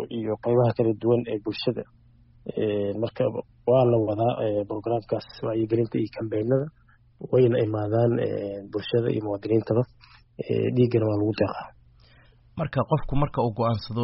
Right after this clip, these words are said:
Speaker 2: inuu dhiig ku deeqo oo kale, ee, maxaa tallaabooyin ah oo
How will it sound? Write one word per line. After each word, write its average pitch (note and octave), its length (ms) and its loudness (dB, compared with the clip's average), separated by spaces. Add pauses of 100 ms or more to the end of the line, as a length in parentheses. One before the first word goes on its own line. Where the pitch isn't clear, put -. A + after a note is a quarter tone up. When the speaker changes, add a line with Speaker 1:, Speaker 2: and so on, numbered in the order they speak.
Speaker 2:
inuu A#2+ 220 0
dhiig B2 200 0
ku - 120 -8
deeqo A2 320 0
oo A2 140 0
kale, A2+ 360 0
ee, G#2 220 -4
maxaa A#2+ 340 0
tallaabooyin A2+ 640 2
ah F#2 160 0
oo G2 260 -4